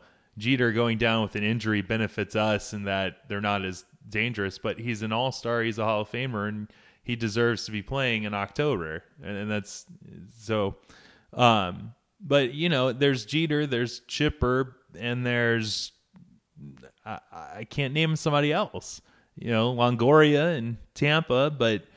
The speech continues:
Pujols, he's a, he's a, he's a god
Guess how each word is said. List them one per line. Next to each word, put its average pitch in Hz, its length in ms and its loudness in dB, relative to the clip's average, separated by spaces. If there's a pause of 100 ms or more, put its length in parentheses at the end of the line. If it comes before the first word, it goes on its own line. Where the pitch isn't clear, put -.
(260)
Pujols, 151 800 4 (160)
he's 143 240 2
a, 123 80 6
he's 127 360 0
a, 120 80 4 (220)
he's 143 240 -2
a 120 80 2
god 113 560 4